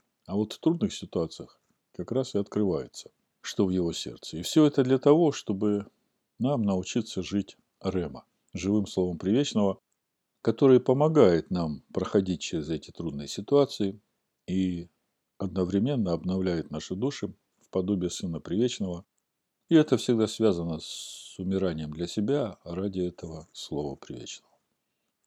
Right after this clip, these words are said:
Но Моше это объяснил тем, кто уже прошел через пустыню и уже стоит на входе в обетованную землю. Но вот те, которые только вышли из Египта и сейчас вот только направляются от горы Хариф в обетованную землю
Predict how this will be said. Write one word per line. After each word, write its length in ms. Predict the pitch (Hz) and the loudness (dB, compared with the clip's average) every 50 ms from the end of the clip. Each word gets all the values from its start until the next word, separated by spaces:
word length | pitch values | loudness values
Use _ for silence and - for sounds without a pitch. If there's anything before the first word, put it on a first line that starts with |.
| _ _ _ _ _ _ _ _ _ _ | _ _ _ _ _ _ _ _ _ _
Но 340 | 107 120 127 131 127 123 113 - _ _ _ _ _ _ | 4 6 8 8 6 4 2 -2 _ _ _ _ _ _
Моше 320 | - 113 113 - - - 190 | 2 4 4 4 6 6 8
это 320 | 185 147 135 - 131 123 | 8 8 6 6 6 6
объяснил 400 | 120 123 123 123 - 143 131 117 | 6 4 0 0 0 0 0 0
тем, 200 | - - 147 135 | 2 0 -2 -2
кто 220 | 123 - - 135 | -2 2 4 4
уже 160 | 123 117 120 120 | 6 6 6 4
прошел 400 | - - 123 - - 123 107 - | 2 2 0 2 4 2 2 2
через 240 | - - 80 71 | 0 -4 -8 -10
пустыню 540 | - - 80 78 - - - - - - - _ _ _ _ _ _ - | -8 -10 -12 -12 -10 -10 -12 -12 -12 -12 -18 _ _ _ _ _ _ 0
и 20 | |
уже 220 | 110 104 98 107 | 0 2 2 0
стоит 320 | - - - 117 113 107 - | -2 2 4 4 4 4 4
на 100 | 110 107 | 2 0
входе 300 | 104 - 113 101 98 98 | 2 2 0 2 4 2
в 40 | 98 | 2
обетованную 500 | 98 92 95 - - 101 95 95 92 85 | 2 0 -2 0 0 0 0 0 -2 -4
землю. 280 | 90 85 - - - _ _ _ _ _ _ _ _ _ _ _ _ _ _ _ _ _ _ _ _ _ - | -4 -8 -10 -12 -18 _ _ _ _ _ _ _ _ _ _ _ _ _ _ _ _ _ _ _ _ _ 0
Но 120 | 101 98 | 4 6
вот 200 | 104 113 117 - | 6 6 6 4
те, 100 | - 127 | 2 2
которые 340 | 120 120 117 - 120 117 117 | 2 2 2 4 4 4 4
только 320 | 117 - 120 107 - 110 | 4 4 2 4 4 4
вышли 300 | 110 113 107 101 - 101 | 4 4 4 2 2 0
из 100 | 98 90 | 2 4
Египта 540 | 92 101 101 117 143 151 - - 90 80 - _ _ _ _ _ | 2 2 2 2 0 -2 -2 -4 -6 -6 -6 _ _ _ _ _
и 80 | - 95 | -4 -4
сейчас 480 | - - 107 - - - 95 82 - - | 0 2 0 2 4 2 2 2 2 -4
вот 160 | 80 76 - _ _ _ _ | -8 -8 -8 _ _ _ _
только 280 | - 101 95 - 101 | 2 2 2 2 0
направляются 840 | 90 92 87 - 85 95 98 107 120 120 104 90 - - - 78 73 - _ _ _ | -2 -2 -2 0 0 2 4 6 8 8 8 6 4 0 -8 -10 -10 -12 _ _ _
от 160 | 90 90 82 | -6 -6 -2
горы 280 | 85 95 95 92 90 82 | 0 2 2 2 2 0
Хариф 440 | - - 95 90 87 82 - - - | 0 -2 -2 0 -2 -4 -6 -8 -8
в 80 | - 95 | -4 -4
обетованную 480 | 92 85 95 92 - 98 95 95 101 | -2 0 -2 0 2 0 2 2 2
землю 400 | 110 135 151 147 131 104 95 - | 0 0 0 2 2 0 0 -2